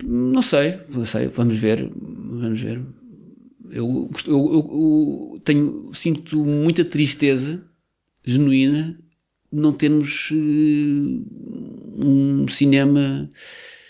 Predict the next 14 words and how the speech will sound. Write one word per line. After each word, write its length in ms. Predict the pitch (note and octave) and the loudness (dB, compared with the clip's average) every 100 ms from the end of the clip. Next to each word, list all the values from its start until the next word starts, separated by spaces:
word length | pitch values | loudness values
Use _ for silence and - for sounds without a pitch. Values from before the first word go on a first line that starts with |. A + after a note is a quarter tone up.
| _ _ _ _ _ _ _ - - | _ _ _ _ _ _ _ -14 -2
eh, 760 | B2+ B2 A#2+ A#2+ A2+ A2 G#2+ | 2 4 2 2 0 -2 -2
em 60 | B2 | -2
Portugal 580 | A#2 - A#2+ A2 A2+ B2 | -2 -2 2 2 2 0
de, 1040 | C3 C3 C3+ C3+ C3 C3 C3 C3 C3+ C3+ C#3 - - - C4 - | -2 -2 -2 -2 0 0 -2 -2 -2 -4 -6 -8 -12 -12 -14 0
humoristicamente, 1400 | C3 B2+ B2+ - C3 B2+ C3 C3 - C3+ C2+ - - - _ _ D#4+ | 4 4 2 0 4 6 6 2 -2 -2 -2 -2 -6 -12 _ _ -16
eh, 680 | - - - - - - - | -14 -14 -14 -12 -14 -14 -6
convincente, 720 | - B2+ C3 - B2 B2 - | 0 2 2 2 0 0 -4
ou 60 | - | -10
seja, 560 | - - - - - - - G1+ G1+ G1+ G1+ G1+ - - - - _ B3+ | -8 -8 -6 -8 -10 -12 -14 -14 -14 -12 -14 -16 -18 -20 -20 -20 _ -10
um 120 | E3+ | -8
projeto, 680 | A#2 B2 A#2+ A#2+ A#2+ A#2+ C3 | -4 -2 2 4 4 2 -4
um, 760 | A#2+ A2 - - - F2+ - C3 - - | -2 -4 -8 -10 -12 -10 -8 -10 -10 -12
pá, 120 | A#2 | -12
filmes 960 | - - - D#3+ F3+ F3+ F3+ - - | -10 -4 4 6 6 2 -4 -6 -8